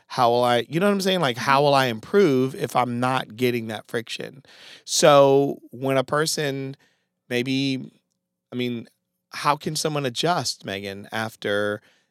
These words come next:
maybe they spent all their time just in that level of same? It's, it, it works. It's just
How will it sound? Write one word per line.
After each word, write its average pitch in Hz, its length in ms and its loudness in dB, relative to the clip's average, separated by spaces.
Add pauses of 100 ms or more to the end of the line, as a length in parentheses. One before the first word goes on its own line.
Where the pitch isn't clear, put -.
(100)
maybe 107 220 -8
they 113 100 -2
spent 120 300 -4
all 120 120 0
their 120 140 -2
time 143 360 -6
just 113 300 -8
in 110 480 -12 (140)
that 110 300 -4
level 110 420 -4
of 110 320 -6 (140)
same? 147 500 -6 (220)
It's, - 340 -12 (120)
it, 113 260 -2
it 107 260 -4
works. - 640 -2 (480)
It's 107 220 -8
just 123 260 -8